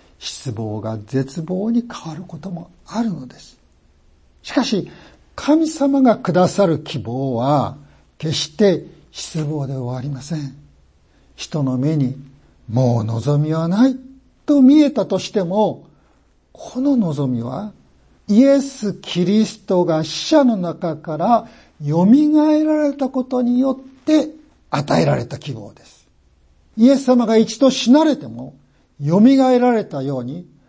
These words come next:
それは死を乗り越えた希望です。私たちにその死を乗り越えさせてくださる希望なんです。神様がくださる希望、それは皆実現します。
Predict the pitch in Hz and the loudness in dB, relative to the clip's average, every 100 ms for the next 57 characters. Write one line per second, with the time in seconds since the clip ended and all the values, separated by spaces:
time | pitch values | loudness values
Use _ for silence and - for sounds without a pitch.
0 | _ _ - 147 143 143 151 120 - _ | _ _ -10 -6 -4 -4 -4 -8 -16 _
1 | _ _ - - 269 277 240 170 131 123 | _ _ -8 -2 4 6 4 2 -4 -4
2 | 147 254 247 - 311 302 240 - 151 - | 2 2 2 0 0 0 -6 -8 -12 -12
3 | - _ _ _ _ _ _ - 165 175 | -20 _ _ _ _ _ _ -8 -4 2
4 | 196 190 - 180 202 190 185 208 190 - | 2 0 -4 -4 -4 -10 -10 -10 -10 -10
5 | - 214 170 143 147 208 269 - 311 302 | -2 0 0 0 2 4 4 0 2 2
6 | 277 269 254 - 185 135 143 - 117 110 | 2 -2 -6 -6 -10 -10 -14 -12 -16 -16
7 | _ _ _ _ _ - 127 113 - - | _ _ _ _ _ -4 -2 -2 -6 -12
8 | - - - - _ _ _ _ _ _ | -20 -20 -20 -20 _ _ _ _ _ _
9 | _ - 147 135 143 113 104 101 - - | _ -10 -4 -2 -2 -6 -6 -8 -10 -10
10 | 113 131 113 - 135 120 107 107 - _ | -10 -10 -12 -14 -14 -12 -12 -14 -20 _
11 | _ _ _ - 151 131 127 127 131 117 | _ _ _ -10 -4 -2 -2 -2 -4 -6
12 | 107 95 117 107 110 - 120 - - - | -8 -14 -12 -12 -14 -16 -18 -20 -20 -20
13 | - _ | -20 _